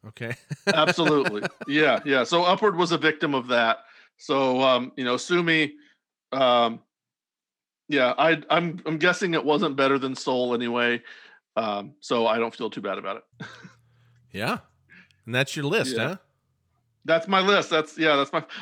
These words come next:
Speaker 2: I, I could throw, I actually scratched Sonic the Hedgehog off of it, you know, just because it was a major film.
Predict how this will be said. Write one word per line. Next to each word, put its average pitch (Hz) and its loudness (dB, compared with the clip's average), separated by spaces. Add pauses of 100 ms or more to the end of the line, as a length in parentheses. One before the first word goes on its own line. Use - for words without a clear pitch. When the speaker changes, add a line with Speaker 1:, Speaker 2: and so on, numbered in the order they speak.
(120)
Speaker 2:
I, 180 4
I 185 4
could 214 2
throw, 214 0
I 175 4
actually 202 2
scratched 165 2
Sonic 147 0
the 131 -2
Hedgehog 131 0
off 127 0
of 135 -6
it, 143 0 (500)
you 139 -10
know, 127 -4
just 131 -6
because 135 -2
it 135 -4
was 127 -8
a 120 -6
major 120 -4
film. 170 -4